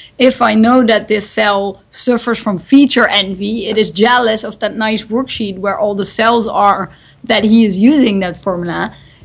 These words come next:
you wanna move the formula to the other worksheet so that it's nicely close together to the cells that he's using. So these type of refactorings,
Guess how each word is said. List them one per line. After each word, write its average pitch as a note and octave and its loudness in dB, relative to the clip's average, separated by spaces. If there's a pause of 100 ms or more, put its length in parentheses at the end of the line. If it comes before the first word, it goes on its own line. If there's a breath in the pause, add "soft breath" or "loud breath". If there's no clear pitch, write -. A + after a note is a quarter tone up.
(480 soft breath)
you A3+ 6
wanna A#3 6
move C4+ 6
the G#3+ -8
formula F3+ -4
to A3 2
the A3+ 4
other E4 4
worksheet G#3 0
so A3 -2
that B3 -2
it's - -6
nicely C#4+ 4 (560 loud breath)
close E4+ 4
together A#3 2
to A3 -2
the A3 2
cells F#3+ -2
that F#3 -4
he's F#3+ -2
using. G3 -2
So F#3+ -6
these A3+ 4
type C4 2
of C4 -4
refactorings, A3+ -2